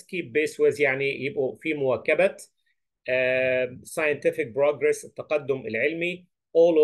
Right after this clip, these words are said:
over the world and contribute to developing plans، آه، development plans in their country، ويساهموا في مشروعات التنمية، آه، in their country، في بلدهم.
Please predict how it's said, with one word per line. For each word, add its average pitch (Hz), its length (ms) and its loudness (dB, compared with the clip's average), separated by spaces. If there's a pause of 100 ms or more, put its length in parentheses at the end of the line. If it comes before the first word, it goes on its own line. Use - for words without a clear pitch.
over 139 220 4
the 123 120 4
world 175 480 4
and 147 400 -2
contribute 147 600 -4
to 135 140 -8
developing 143 760 0 (400)
plans، 143 720 0
آه، 113 840 -2
development 147 540 0
plans 139 400 -2
in 131 180 -10
their 113 160 -2 (100)
country، 175 440 -6 (240)
ويساهموا 165 460 0
في 160 140 -12
مشروعات 143 540 -2
التنمية، 156 720 -2 (360)
آه، 131 180 0
in 175 340 -4
their 143 520 4
country، 107 380 -12
في 156 300 -4
بلدهم. 123 500 -2